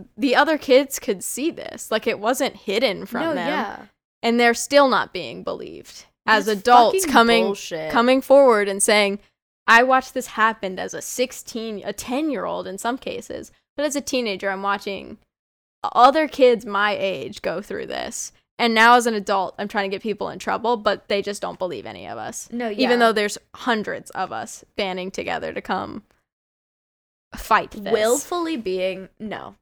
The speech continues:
Speaker 2: no. Like, at that point, bro, don't you realize that makes you the villain in this story?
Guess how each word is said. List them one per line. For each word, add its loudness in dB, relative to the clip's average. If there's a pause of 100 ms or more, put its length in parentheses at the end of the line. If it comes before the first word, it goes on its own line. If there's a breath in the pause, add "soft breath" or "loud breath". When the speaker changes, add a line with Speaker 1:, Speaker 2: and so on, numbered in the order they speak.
(140)
Speaker 2:
no. -10 (800)
Like, -4
at -2
that -4
point, -8
bro, -2
don't -8
you -8
realize -4
that -6
makes -10
you -6
the -8
villain -4
in -12
this -12
story? -10